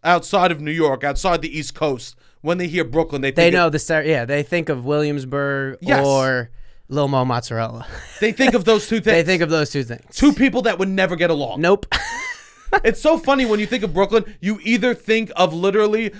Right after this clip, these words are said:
Speaker 1: the most annoying finance bro that you've ever met that wants to be, like, a liberal fashionista or the biggest goomba in the world.
Speaker 2: Yeah.
Speaker 1: You know?
Speaker 2: Yes.
Speaker 1: There's no middle.
Speaker 2: Yes.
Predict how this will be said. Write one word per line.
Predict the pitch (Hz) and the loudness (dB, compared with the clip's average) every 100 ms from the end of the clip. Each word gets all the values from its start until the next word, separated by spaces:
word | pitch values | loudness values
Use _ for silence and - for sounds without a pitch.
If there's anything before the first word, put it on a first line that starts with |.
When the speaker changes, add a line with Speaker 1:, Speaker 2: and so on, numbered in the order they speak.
| - - | -14 -6
Speaker 1:
the | 180 | 0
most | 208 202 - | 0 0 0
annoying | 190 180 185 202 220 226 | -2 0 0 2 0 -4
finance | - - 185 196 196 202 170 | -6 -2 0 0 -2 -4 -6
bro | 160 208 208 202 | 0 4 6 4
that | 175 | 0
you've | 180 | -2
ever | 180 175 185 | 0 0 -2
met | 165 170 208 - 214 | 0 0 0 -4 -8
that | - 165 147 | -2 -2 -2
wants | 156 180 190 | -2 -2 -2
to | - | -4
be, | 156 190 | -4 0
like, | 180 170 | 0 0
a | 156 | 0
liberal | 147 165 156 180 | 0 0 0 -2
fashionista | 175 165 170 180 180 190 240 254 247 - 220 - | -2 -4 -4 -4 -6 0 2 2 0 -18 -20 -8
or | 165 180 | -2 0
the | 170 | 2
biggest | 131 190 190 131 | 2 4 2 0
goomba | 175 170 160 151 | 0 4 6 6
in | 151 | 2
the | 143 | 0
world. | 143 120 135 | 0 -2 -2
Speaker 2:
Yeah. | 160 143 | 0 4
Speaker 1:
You | 208 | 6
know? | 208 247 214 | 8 6 4
Speaker 2:
Yes. | 135 139 | -2 0
Speaker 1:
There's | 214 175 | 2 6
no | 247 | 6
middle. | 226 214 - - _ _ | 8 6 4 0 _ _
Speaker 2:
Yes. | 131 127 - - | -8 -8 -8 -20